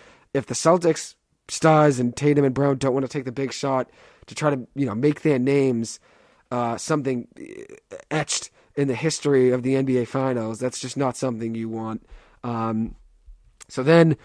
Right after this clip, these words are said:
with the one minute, fifty-four seconds left, the Celtics are down three. Um, and Jaylen Brown drives, kicks it out to Horford, who misses the three,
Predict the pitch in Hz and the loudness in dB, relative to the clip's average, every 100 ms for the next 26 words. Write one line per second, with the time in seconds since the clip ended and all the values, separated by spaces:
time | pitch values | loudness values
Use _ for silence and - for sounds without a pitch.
0 | - - 131 131 127 147 147 170 165 139 | -16 -10 -4 -2 -2 2 4 6 6 4
1 | 160 143 151 - 151 147 131 147 147 - | 0 0 0 4 4 2 2 4 2 0
2 | - - - - 156 151 147 151 143 135 | -16 -14 -4 4 4 4 4 4 4 4
3 | 147 151 143 135 - - - 123 120 123 | 6 8 6 2 -8 -14 -4 0 0 2
4 | 143 160 151 151 143 147 151 - 165 - | 4 6 6 4 4 4 4 2 0 4
5 | 156 151 127 147 151 151 131 131 151 147 | 4 4 2 0 4 4 4 4 2 2
6 | 131 131 139 147 139 | -2 -2 4 4 4